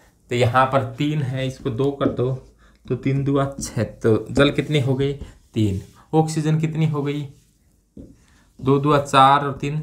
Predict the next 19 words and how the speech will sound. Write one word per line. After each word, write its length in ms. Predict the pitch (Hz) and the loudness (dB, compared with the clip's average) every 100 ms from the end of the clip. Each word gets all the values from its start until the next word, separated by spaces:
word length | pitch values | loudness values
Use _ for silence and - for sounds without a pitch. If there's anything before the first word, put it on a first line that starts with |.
| - | -8
सात। 540 | - 107 104 101 - _ _ _ _ _ - | -2 0 0 -2 -10 _ _ _ _ _ -10
तो 60 | |
यहाँ 380 | 120 117 127 127 127 | -6 -4 0 0 0
पर 300 | 139 135 147 135 - _ - - _ _ _ _ _ _ _ _ _ _ _ _ _ _ _ - - - _ _ - - _ _ _ _ - _ _ _ _ _ _ _ - - - _ _ _ | -2 -2 -2 -6 -12 _ -20 -20 _ _ _ _ _ _ _ _ _ _ _ _ _ _ _ -20 -20 -20 _ _ -20 -20 _ _ _ _ -20 _ _ _ _ _ _ _ -18 -18 -20 _ _ _
तीन 240 | 147 143 131 | 0 0 2
दुआ 180 | 143 135 | 2 0
छः, 260 | - 170 | 0 -2
तो 140 | 180 - | -2 -2
यही 280 | 76 123 147 | -6 -6 -4
होगी, 240 | 110 113 | -2 -4
तो 220 | - 120 | -4 -2
ये 180 | 110 110 | 0 2
आप 340 | 101 101 110 - | 2 0 -2 -2
कह 120 | 101 | -2
दो। 140 | 101 - - _ _ - - _ - - - - - - - | -2 -8 -16 _ _ -20 -20 _ -20 -20 -20 -20 -20 -20 -2
तो 60 | 180 | 0
इस 120 | 180 | 2
प्रकार 360 | 185 147 131 131 | 0 2 4 2
से 420 | - 135 127 120 | -2 -4 -4 -6